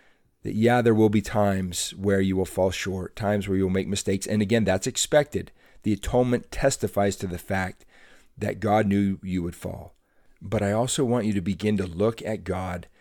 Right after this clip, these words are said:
the way that he sees you, and to maybe learn to look at yourself the way he sees you, through eyes that are kind and understanding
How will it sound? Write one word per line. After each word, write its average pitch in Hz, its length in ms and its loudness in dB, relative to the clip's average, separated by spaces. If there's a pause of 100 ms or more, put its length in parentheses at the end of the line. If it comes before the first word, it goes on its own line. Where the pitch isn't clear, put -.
(220)
the 95 60 -4
way 101 240 4
that 104 140 -2
he 139 280 -4
sees 95 380 -2
you, 92 100 -8
and 95 80 -2
to 110 60 0
maybe 151 280 2
learn 131 240 2
to 107 60 -2
look 110 260 0
at - 80 -10
yourself 131 540 4
the 104 80 -2
way 95 160 2
he 85 140 -6
sees 87 360 -8
you, 82 160 -14 (680)
through 131 200 -4
eyes 123 300 0
that 107 140 -6
are 101 80 -2
kind 98 560 -4
and 85 200 -10
understanding 101 800 -2